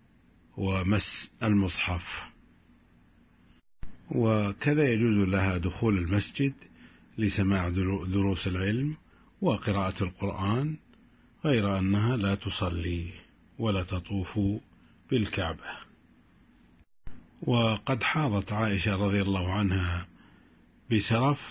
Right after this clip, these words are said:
فقال لها النبي صلى الله عليه وسلم: "أنفستي أي حضتي؟" قالت: "نعم." قال: "افعلي ما يفعل الحاج غير ألا تطوفي بالبيت." والحاج يدخل المسجد الحرام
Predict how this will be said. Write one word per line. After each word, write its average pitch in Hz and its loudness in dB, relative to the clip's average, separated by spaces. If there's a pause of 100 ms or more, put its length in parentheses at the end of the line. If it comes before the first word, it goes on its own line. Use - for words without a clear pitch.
(120)
فقال 110 -2
لها 98 2
النبي 98 2
صلى 92 -2
الله 90 -6
عليه 107 2
وسلم: 95 -2
"أنفستي 113 -2 (580)
أي 98 2
حضتي؟" 117 -2
قالت: 101 -2
"نعم." 139 0
قال: 143 2
"افعلي 95 0
ما 104 2
يفعل 98 -4
الحاج 117 -4 (680)
غير 110 2
ألا 104 4
تطوفي 151 0 (120)
بالبيت." 87 -2 (600)
والحاج 104 0 (1120)
يدخل 95 2
المسجد 95 0
الحرام 101 -2